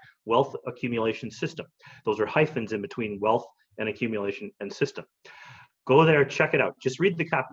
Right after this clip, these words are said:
By the way, you can read the copy just to see what the copy is, 'cause the copy is actually pretty good and you can learn something from the copy. All right. I will read your mind in the copy. All right. And you'll see how to actually implement. But if you wanna do something for your life, long-term future, wealth accumulation system is very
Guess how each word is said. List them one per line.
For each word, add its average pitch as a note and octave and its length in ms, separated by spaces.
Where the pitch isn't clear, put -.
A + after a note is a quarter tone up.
By F3+ 120
the E3+ 80
way, E3+ 100
you A#2 80
can G2+ 160
read E3 160
the A2 60
copy C#3 320
just - 180
to - 80
see - 160
what A#2 140
the - 60
copy A#2+ 320
is, - 180
'cause - 160
the A2+ 80
copy C#3+ 300
is F#2 80
actually G2+ 300
pretty G#2 240
good A2+ 180
and G#2 80
you F#2+ 60
can G2 120
learn B2 180
something A2 300
from G2+ 160
the A2 60
copy. - 340
All F#2 100
right. B2+ 220
I A2+ 80
will A2 160
read B2 200
your B2 100
mind B2 340
in G2 80
the G#2 80
copy. - 340
All F#2 80
right. A2 200
And G#2 100
you'll G#2+ 140
see F3+ 220
how B2+ 120
to A2 80
actually A2 340
implement. D#3+ 440
But E3 100
if D#3+ 120
you D#3 60
wanna E3 180
do E3 120
something D#3+ 340
for C3+ 100
your A2 120
life, B2+ 260
long-term D#3+ 560
future, F#3+ 500
wealth A#2+ 180
accumulation B2 500
system A2+ 320
is F#2+ 100
very G2+ 200